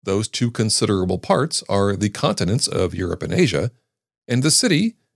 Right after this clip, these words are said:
a destination on the old Silk Road and sometimes called the Venice of the South, entertains merchants from Russia, Persia,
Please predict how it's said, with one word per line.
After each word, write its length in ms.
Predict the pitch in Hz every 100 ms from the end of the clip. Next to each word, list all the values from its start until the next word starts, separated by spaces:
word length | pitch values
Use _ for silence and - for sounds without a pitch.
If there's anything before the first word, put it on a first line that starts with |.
| -
a 140 | 104
destination 680 | 101 123 - 117 113 127 123
on 140 | 107
the 120 | 107 113
old 340 | 113 113 110
Silk 340 | - 117 101
Road 340 | 107 113 160 -
and 200 | 104 98
sometimes 460 | - 151 120 110
called 440 | - - 113 131 127 _ -
the 140 | 95
Venice 380 | 87 104 92 -
of 100 | 85
the 80 | -
South, 480 | - 143 87 - - _ _ _ _ _ _
entertains 540 | 160 247 - 170 147 117
merchants 440 | 104 135 208 220
from 260 | - 98 92
Russia, 380 | 127 - 170 - _ _ _ _
Persia, 460 | 123 120 139 151